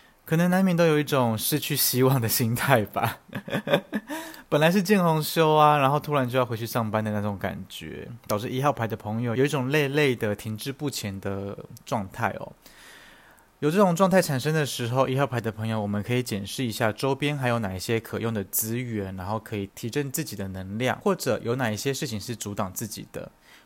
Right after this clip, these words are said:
多一点耐心去面对，把注意力重新的找回来，也许就可以比较顺利了一些哦。好，接下来是二号牌的朋友。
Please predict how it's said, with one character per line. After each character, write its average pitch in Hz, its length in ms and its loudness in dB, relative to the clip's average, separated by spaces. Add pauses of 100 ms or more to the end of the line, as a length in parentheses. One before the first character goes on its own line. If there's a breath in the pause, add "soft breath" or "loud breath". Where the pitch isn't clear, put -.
多 175 160 2
一 190 40 2
点 147 140 0
耐 143 140 2
心 139 160 -4
去 139 160 -6
面 135 260 -2
对， 127 220 2
把 98 160 -6
注 113 220 -4
意 113 80 -2
力 113 120 -2
重 101 160 -8
新 110 140 -8
的 123 100 -2
找 - 220 -8
回 98 220 -8
来， 95 320 -8
也 123 100 -4
许 120 140 -6
就 135 100 -2
可 135 100 -4
以 127 40 -2
比 101 100 -8
较 113 100 0
顺 120 200 -4
利 131 100 -2
了 113 80 -4
一 113 100 -4
些 135 200 -2
哦。 139 300 -4 (760 loud breath)
好， 110 300 -2
接 - 100 -6
下 151 160 0
来 120 140 6
是 131 320 -2
二 147 140 0
号 139 140 0
牌 - 180 -4
的 104 80 -10
朋 98 320 -10
友。 104 280 -4